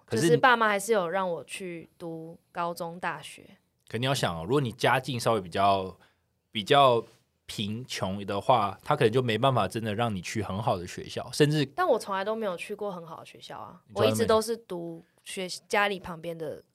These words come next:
Speaker 1: 家附近的学校。
Speaker 2: 公立学校，对，对，对。
Speaker 1: OK。
Speaker 2: 对啊，就是我一直，然后考试考上什么学校就读什么学校。
Speaker 1: 所以你不会想要出生在一个很富裕的家庭里面？
Speaker 2: 如果是很富裕，但是爸妈都不管我，应该就不会想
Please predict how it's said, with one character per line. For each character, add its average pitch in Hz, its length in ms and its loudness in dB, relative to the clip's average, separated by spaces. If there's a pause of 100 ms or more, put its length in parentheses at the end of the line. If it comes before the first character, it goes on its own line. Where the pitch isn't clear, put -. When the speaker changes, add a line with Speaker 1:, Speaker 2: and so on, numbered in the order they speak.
(240)
Speaker 1:
家 101 160 2
附 101 180 -2
近 196 160 2
的 180 60 0
学 - 20 -4
校。 - 0 -
Speaker 2:
公 - 0 -
立 - 160 -4
学 - 160 -4
校， 160 160 -8
对， 175 160 -6
对， 160 140 -8
对。 110 200 -18 (200)
Speaker 1:
OK。 - 280 -6 (160)
Speaker 2:
对 202 120 -6
啊， 180 120 -6
就 277 120 0
是 311 40 4
我 240 120 6
一 - 40 4
直， 220 120 -4
然 202 120 4
后 233 60 6
考 185 240 -2
试 214 160 -6
考 170 160 -8
上 190 160 -4
什 175 100 -10
么 143 60 -16
学 160 100 -14
校 170 80 -6
就 170 140 -10
读 123 160 -18
什 - 100 -16
么 90 140 -20
学 - 160 -20
校。 - 160 -16 (400)
Speaker 1:
所 135 100 0
以 127 40 4
你 123 80 2
不 117 100 -2
会 127 80 4
想 120 100 0
要 92 60 0
出 107 140 -6
生 110 120 0
在 110 80 0
一 101 40 0
个 95 100 -2
很 85 180 -6
富 95 200 -6
裕 90 80 -4
的 80 60 -4
家 80 180 -6
庭 92 160 -14
里 87 40 -16
面？ 90 160 -20 (600)
Speaker 2:
如 339 160 0
果 427 80 6
是 359 140 0
很 226 200 -2
富 330 200 -2
裕， 349 80 0
但 330 100 0
是 330 60 -8
爸 320 160 4
妈 240 180 2
都 240 100 2
不 233 140 -2
管 170 260 -4
我， 165 160 -6
应 165 80 -14
该 160 160 -10
就 160 120 -12
不 - 180 -20
会 139 180 -16
想 - 160 -18